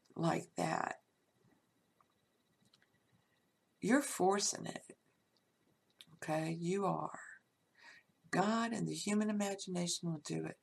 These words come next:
for you. This is what Neville was trying to get across when he said you don't have to do a thing. Let me rephrase that. You don't have to do a thing but live your life.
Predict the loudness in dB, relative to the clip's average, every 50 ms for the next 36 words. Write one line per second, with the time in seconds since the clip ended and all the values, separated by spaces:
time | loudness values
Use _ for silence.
0 | _ -10 -4 -2 0 0 0 -2 -4 -8 -12 -18 _ _ _ _ -6 -4 -4 -2
1 | -4 -6 -8 -8 -6 -6 -4 2 4 4 4 4 4 0 -2 -2 -4 -4 -4 -2
2 | -2 0 0 -2 -4 -6 -6 -6 -6 -6 -6 -8 -6 -2 0 2 2 2 0 -4
3 | -6 -10 -16 -16 -14 -16 -16 -6 0 4 6 6 6 6 4 0 0 0 -2 -2
4 | 0 2 2 2 2 0 -2 -2 -6 -6 -6 -4 -4 -4 -4 -6 -6 -4 -2 0
5 | 0 0 -2 -6 -10 -16 -14 -14 -12 -12 -8 -2 0 0 0 2 2 2 4 2
6 | 2 0 0 2 2 2 2 2 -2 -4 -4 -4 -6 -6 _ _ _ _ _ _
7 | 0 2 4 4 4 4 2 0 -2 -8 -6 -2 0 0 0 0 0 0 0 0
8 | 0 -2 -2 2 2 2 2 2 0 -4 -2 -2 0 -2 -2 -2